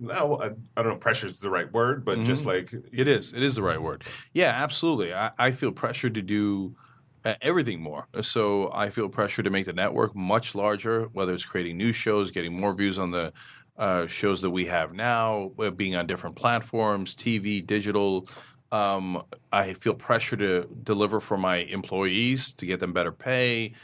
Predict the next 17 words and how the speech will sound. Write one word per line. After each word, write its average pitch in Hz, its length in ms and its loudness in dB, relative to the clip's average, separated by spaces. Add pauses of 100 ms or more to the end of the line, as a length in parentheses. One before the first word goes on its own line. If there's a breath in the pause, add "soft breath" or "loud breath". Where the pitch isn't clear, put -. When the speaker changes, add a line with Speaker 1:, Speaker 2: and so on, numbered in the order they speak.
(280 loud breath)
Speaker 2:
uh, 95 320 2
to - 180 -6
make 92 120 0
sure 107 200 4
that 92 140 0
they're 90 180 2
okay 113 520 0
and 90 100 -4
advancing 92 480 0
in 95 40 0
their 87 140 0
careers. 110 560 0
I 92 80 -6
feel 95 160 -2
responsibility 117 720 0
for 113 180 -2
them. 107 320 0